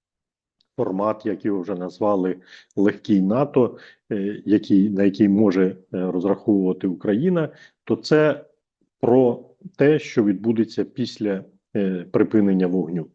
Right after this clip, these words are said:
Тобто не завершення війни, не, е, підписання мирної угоди, але при-, принаймні після припинення активної фази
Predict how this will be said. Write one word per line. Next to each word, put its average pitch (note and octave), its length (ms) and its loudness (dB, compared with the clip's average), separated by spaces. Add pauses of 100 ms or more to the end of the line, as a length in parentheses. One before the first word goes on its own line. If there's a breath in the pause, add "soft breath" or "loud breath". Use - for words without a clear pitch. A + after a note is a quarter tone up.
(160)
Тобто - 260 -14
не B2 200 2
завершення A2 720 0 (480 soft breath)
війни, C3+ 540 2 (260 loud breath)
не, A#2 420 2 (200)
е, F#2+ 440 -2 (160)
підписання G#2 580 -4
мирної F#2+ 420 -2
угоди, C#3+ 360 -4
але A#2 280 -4
при-, A#2 360 -10 (160)
принаймні B2 580 -2 (260 loud breath)
після C#3 300 -2
припинення A2 580 2
активної F#2 560 -4
фази F2 400 -8